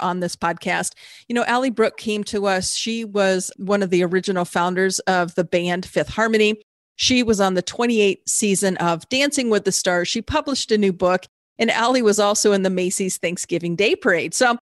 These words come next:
you know, we became and befriended a new friend, Allie Brooke. You know, go back, listen to that episode as Allie shares her story of, you know, how she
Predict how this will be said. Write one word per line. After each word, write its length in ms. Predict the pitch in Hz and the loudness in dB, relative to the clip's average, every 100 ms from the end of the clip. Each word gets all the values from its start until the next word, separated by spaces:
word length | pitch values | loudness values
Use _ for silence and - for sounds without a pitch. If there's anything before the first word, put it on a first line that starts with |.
| _ - | _ -4
you 100 | 269 | 0
know, 100 | 254 | 2
we 200 | 233 269 | 4 2
became 500 | 285 285 240 220 208 - | 2 2 2 4 2 0
and 160 | 208 202 | 0 2
befriended 500 | 202 - 240 220 196 | 0 2 0 2 2
a 60 | 190 | 2
new 180 | 185 | 2
friend, 480 | 175 196 170 208 277 - | 0 0 0 0 -4 -4
Allie 300 | 185 190 190 | -2 -2 -2
Brooke. 540 | 185 - 202 196 - - | -4 0 2 2 0 -4
You 80 | 214 | 0
know, 100 | 196 | 0
go 240 | 175 226 285 | 2 0 2
back, 420 | 262 180 185 214 | 2 0 -2 -10
listen 480 | 190 196 226 247 262 | -12 -4 -2 0 0
to 60 | 220 | 0
that 180 | 196 175 | 0 0
episode 500 | 175 180 - 170 175 | -2 -2 -4 -4 -4
as 140 | 165 185 | -4 -4
Allie 240 | 180 185 | -4 -4
shares 300 | - 180 175 | -6 -6 -4
her 140 | 233 | -4
story 500 | 233 - 185 180 180 - | -4 -4 -2 -2 -2 -4
of, 320 | 180 180 - - _ _ - | -4 -4 -8 -20 _ _ -6
you 100 | 294 | -2
know, 200 | 254 233 | 0 0
how 340 | 226 247 247 | -2 -2 -2
she 420 | 254 - 240 208 | -4 -6 -6 -8